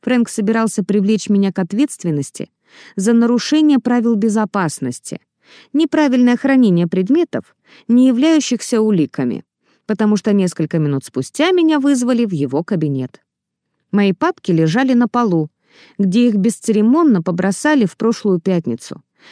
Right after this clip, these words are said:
А это означало, что все выходные они находились в незапертом помещении. Фрэнк с торжествующим видом сидел у себя за столом. Гарри, ухмыляясь, устроился на диване. "Ты знаешь, почему мы здесь?" —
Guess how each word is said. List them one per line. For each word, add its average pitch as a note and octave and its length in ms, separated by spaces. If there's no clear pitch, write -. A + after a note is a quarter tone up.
А - 80
это D4 280
означало, G#3+ 580
что - 180
все A#3+ 220
выходные A3+ 580
они F#3+ 160
находились G3 680
в F#3 140
незапертом G#3 840
помещении. D#3 760
Фрэнк B3 360
с - 60
торжествующим G3+ 840
видом C4 380
сидел D4+ 380
у C4+ 40
себя G3+ 280
за F#3 140
столом. C3+ 520
Гарри, A#3 380
ухмыляясь, C4 800
устроился E3 600
на D#3 120
диване. B2+ 500
"Ты A#3+ 140
знаешь, G#3 380
почему A#3+ 400
мы B3+ 140
здесь?" — A#3+ 480